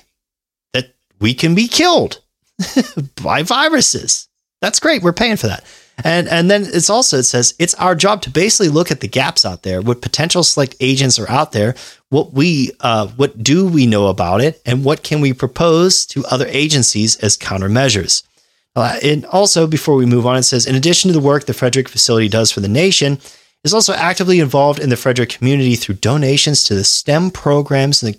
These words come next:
county's public schools and helping initiate the Maryland Science Olympiad, Olympiad program," Gaudette said.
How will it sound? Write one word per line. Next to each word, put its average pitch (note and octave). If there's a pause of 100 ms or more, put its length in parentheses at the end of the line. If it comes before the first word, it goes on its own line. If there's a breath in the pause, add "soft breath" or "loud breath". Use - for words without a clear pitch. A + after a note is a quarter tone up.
(100)
county's D#3
public C3+
schools E2+ (400)
and B2
helping F3+
initiate D3 (320 soft breath)
the C#3
Maryland D#3
Science D3
Olympiad, F3+ (140)
Olympiad E3
program," F#2+
Gaudette -
said. -